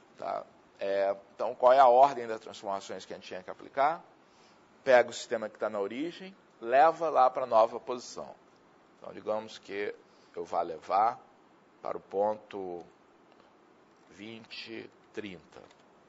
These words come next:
Então, trouxemos o sistema de coordenadas já pra posição transladada. Agora, rodamos o sistema.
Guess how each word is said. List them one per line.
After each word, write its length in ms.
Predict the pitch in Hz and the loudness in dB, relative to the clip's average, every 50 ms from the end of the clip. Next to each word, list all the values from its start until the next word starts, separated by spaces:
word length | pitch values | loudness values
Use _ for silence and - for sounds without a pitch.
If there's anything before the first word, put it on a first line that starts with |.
| _ _ _ _ _ _ _ _ _ _ _ _ _ _ _ _ _ _ _ _ _ _ _ _ _ _ _ _ _ _ _ _ _ _ _ _ _ _ _ _ _ _ _ _ _ _ | _ _ _ _ _ _ _ _ _ _ _ _ _ _ _ _ _ _ _ _ _ _ _ _ _ _ _ _ _ _ _ _ _ _ _ _ _ _ _ _ _ _ _ _ _ _
Então, 240 | - - 117 95 95 - - _ _ - | -8 -8 -6 -6 -8 -12 -18 _ _ -6
trouxemos 560 | - 110 104 - - - 139 139 139 139 127 | -4 -2 -2 -2 0 2 2 2 2 0 -6
o 20 | |
sistema 280 | - - 139 120 120 120 | -8 -6 -6 -6 -6 -6
de 60 | - | -6
coordenadas 680 | - 117 117 117 113 107 104 107 110 113 113 113 110 107 | -4 -2 -2 0 0 0 2 4 4 4 2 0 -4 -2
já 340 | 107 110 95 104 113 120 113 - - - _ _ _ _ _ _ - | 0 4 4 6 4 4 0 -6 -20 -20 _ _ _ _ _ _ -6
pra 120 | - 104 | -6 -4
posição 460 | - - 110 101 98 - - 113 101 | -4 -4 -6 -8 -8 -8 -8 -8 -8
transladada. 680 | 104 - - 110 110 110 113 107 95 85 76 69 62 55 - - _ _ _ _ _ _ _ _ _ _ _ _ _ _ _ _ _ _ _ _ _ - | -8 -8 -8 -8 -4 -2 -2 -2 -2 -2 -6 -8 -10 -12 -14 -20 _ _ _ _ _ _ _ _ _ _ _ _ _ _ _ _ _ _ _ _ _ -10
Agora, 300 | 107 107 107 113 127 - - - | -2 2 2 4 2 2 -2 -4
rodamos 760 | - 175 170 170 - 113 123 151 - 196 185 - - - - - | -2 -2 0 2 2 2 2 2 0 -4 -12 -16 -16 -18 -18 -18
o 20 | - | -18
sistema. 480 | - - - - - - 117 98 85 | -16 -14 -14 -10 -6 -6 -6 -6 -6